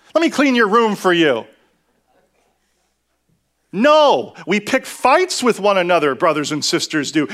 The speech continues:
We blame one another. Why do you do that? Because your self-worth is not in God.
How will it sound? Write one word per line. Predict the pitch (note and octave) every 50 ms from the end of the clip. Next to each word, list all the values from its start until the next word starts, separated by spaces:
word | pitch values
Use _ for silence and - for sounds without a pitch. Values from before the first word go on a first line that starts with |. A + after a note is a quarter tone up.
| - -
We | G#3 A#3+ A#3
blame | E3+ - E3+ E3+ G3 C4+ E4 F4+ F#4 F4+ E4 D4 B3 G#3 G3
one | G3+ G#3 G3
another. | F#3+ F3 F3 D#3+ C#3+ C3+ B2+ B2 A#2+ _ _ _ _ _ _ _ _ _ _ _ _
Why | - D3+ F3 F#3+ G#3
do | A#3 B3
you | B3+ C4 A#3+
do | E3+ F3+ G#3 A3+ A#3
that? | B3+ C4 C4+ C#4 C#4 - - _ _ - - - - -
Because | G3 G3+ - - G3 G3 D#3+ C#3 C#3+
your | F3+ F3+ E3+
self-worth | - - - - A3 A3+ A#3+ C4+ C#4 - - - - E3 D#3 G3 G3+ G#3+ G3+ G3+ F#3+
is | F3+ - D#3
not | E3+ F3+ F#3 F#3+ F#3
in | F#3 F3+ F3
God. | D3+ F3 E3+ D#3 B2+ A2+ - -